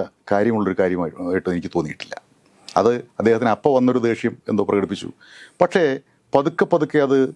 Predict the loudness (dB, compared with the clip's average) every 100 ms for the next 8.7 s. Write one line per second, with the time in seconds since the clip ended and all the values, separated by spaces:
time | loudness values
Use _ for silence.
0 | -4 0 2 0 0 0 2 2 2 _
1 | _ _ -6 -2 0 0 -4 -4 0 0
2 | -2 -4 -10 -20 -20 _ -2 -2 -2 -4
3 | -2 0 2 0 2 2 2 0 -2 0
4 | -2 -2 -2 0 0 0 -2 -4 -4 -2
5 | -2 -6 -8 _ _ _ _ _ -2 2
6 | 2 0 -4 -2 0 2 0 2 2 2
7 | 0 0 2 2 2 2 2 2 0 0
8 | 0 0 2 2 0 0